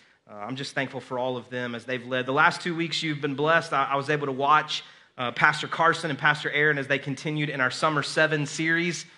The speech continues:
Did a fantastic job with two great messages. Uh, but it's been a great series, and there's just a lot of great things going on. It was kind of a, a unique season to step away for a few weeks because,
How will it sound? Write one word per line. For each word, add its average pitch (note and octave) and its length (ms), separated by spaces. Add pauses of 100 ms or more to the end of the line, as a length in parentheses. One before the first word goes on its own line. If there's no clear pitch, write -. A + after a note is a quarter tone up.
(220)
Did D3 80
a C3 40
fantastic D3+ 680
job C#3+ 260
with C3 80
two D#3 160
great C#3+ 300
messages. C3 640 (380)
Uh, A#2 160
but B2+ 100
it's D3 80
been G#3+ 140
a - 0
great F#3+ 320
series, F3 500
and E3 80
there's F#3+ 140
just C4+ 160
a B3+ 40
lot G3+ 280
of G3 80
great F3 280
things E3+ 220
going D#3+ 240
on. F#3 80
It F3+ 60
was D3+ 80
kind A3 120
of G#3 60
a, E3+ 160 (140)
a F3+ 100
unique G3+ 460
season G#3+ 460
to F3+ 100
step F#3 360
away E3 600 (240)
for F#3+ 140
a F3 40
few G3 240
weeks F#3+ 440
because, E3 680